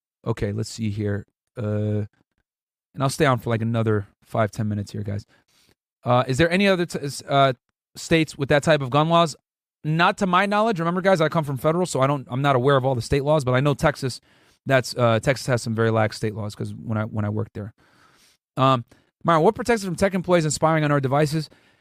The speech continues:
Guys, <sighs> I, I know, like, everyone wants to say, "Oh, the, the government is watching," blah, blah, blah.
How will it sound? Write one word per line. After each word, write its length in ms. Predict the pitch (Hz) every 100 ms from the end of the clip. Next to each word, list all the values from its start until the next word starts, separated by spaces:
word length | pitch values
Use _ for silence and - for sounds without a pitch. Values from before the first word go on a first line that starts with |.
| _ -
Guys, 320 | 170 180 151 -
<sighs> 60 |
I, 640 | - - - - - - 226 -
I 100 | 214
know, 180 | 254
like, 220 | 240 208 -
everyone 320 | 185 196 185
wants 160 | 170
to 60 | 156
say, 180 | 175 156
"Oh, 420 | - 147 139 180 - - _ _
the, 120 | 220
the 140 | 208 214
government 380 | 294 277 262
is 80 | 247
watching," 360 | 247 277 226 226
blah, 140 | 226
blah, 100 | 220
blah. 260 | 208 214